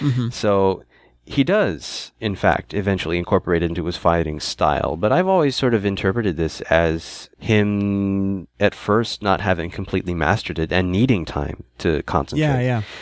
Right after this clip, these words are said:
Speaker 2: But eventually he has it down to the point where it's no longer so necessary.
Speaker 1: Right.
Speaker 2: And again, just, you know, he's constantly training and trying to figure out how to incorporate things into his fighting techniques.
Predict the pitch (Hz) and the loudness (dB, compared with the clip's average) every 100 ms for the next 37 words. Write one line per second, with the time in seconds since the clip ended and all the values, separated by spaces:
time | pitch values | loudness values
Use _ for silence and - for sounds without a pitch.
0 | - - 107 - 107 110 117 104 98 92 | -12 -2 0 0 2 2 2 4 4 2
1 | 98 87 98 92 82 87 95 101 95 87 | -2 2 2 2 2 2 2 2 0 -6
2 | 90 - 87 82 80 80 - 92 92 87 | -6 -2 -2 0 0 0 0 0 2 4
3 | 87 85 87 80 80 - - - 85 78 | 4 4 4 2 0 -4 -4 2 4 4
4 | 76 76 85 95 - 98 113 131 - 135 | 2 2 0 0 4 4 4 0 2 2
5 | 113 _ 139 92 104 139 87 - 87 - | 2 _ 0 2 4 4 2 0 -2 -4
6 | - 98 80 76 - - 87 - 82 80 | 0 2 2 0 -2 0 0 0 -4 -2
7 | - 98 95 82 78 - 80 82 - 90 | 2 2 2 0 0 0 0 0 0 0
8 | 78 - 82 82 80 78 85 78 80 71 | 2 2 2 2 0 0 0 2 2 0
9 | - - - _ - 85 80 85 90 101 | -2 -14 -20 _ -2 0 0 -2 -2 -2
10 | 80 - - 73 71 - - - 76 - | -2 0 0 0 -2 -4 -6 -4 -8 -8
11 | - | -16